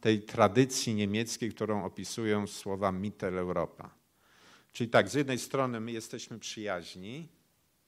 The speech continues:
Vergangenheitsbewältigung, czyli porzucamy naszą niedobrą przeszłość, czytaj germanizację, a la Bismarck, otwieramy się na was, chcemy pojednania z wami. Tylko pamiętajcie,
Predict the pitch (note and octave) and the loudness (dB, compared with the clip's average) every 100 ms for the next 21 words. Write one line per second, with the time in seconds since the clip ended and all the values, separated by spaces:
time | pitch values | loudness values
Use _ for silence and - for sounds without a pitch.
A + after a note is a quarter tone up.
0 | _ _ _ _ _ _ _ _ _ _ | _ _ _ _ _ _ _ _ _ _
1 | _ _ _ _ _ _ - G#2 A2+ C#3+ | _ _ _ _ _ _ -12 -6 -2 -2
2 | C3 G#2+ - G2+ F2+ F2+ F2 F2+ F2 D#2 | -2 -8 -8 -8 -8 -12 -14 -12 -12 -12
3 | F#2 E2 A2 E3 - - G2 G2 F#2+ _ | -18 -16 -16 -16 -18 -18 -16 -16 -18 _
4 | _ _ A2+ A#2+ A2+ C#3 A#2+ G#2 G2+ - | _ _ -12 -10 -8 -8 -8 -10 -12 -14
5 | G2+ G2 G#2 G2 G2 F#2 - F2+ - B2+ | -14 -12 -10 -10 -10 -10 -10 -10 -12 -14
6 | - - - F#2 F2+ F#2+ F#2+ F2+ F2 F#2+ | -14 -16 -12 -10 -10 -10 -12 -12 -12 -12
7 | D#2+ - G#2 B2 G#2+ F#2 E2+ E2+ - F#2+ | -12 -14 -14 -12 -10 -12 -14 -18 -18 -14
8 | C3+ D3 B2 - E3 F3+ D#3+ G2+ - F2+ | -14 -14 -16 -12 -10 -8 -8 -10 -14 -16
9 | D#2+ E2+ - F3 F3 F3 D#3+ D#3 F3+ A#2 | -16 -18 -16 -16 -14 -14 -14 -12 -14 -14
10 | E2 D2+ D#2+ C#2+ _ _ _ _ _ _ | -16 -18 -20 -20 _ _ _ _ _ _
11 | _ _ A#2 B2 B2+ C3+ E3+ G#2 - - | _ _ -14 -12 -12 -6 -4 -4 -8 -16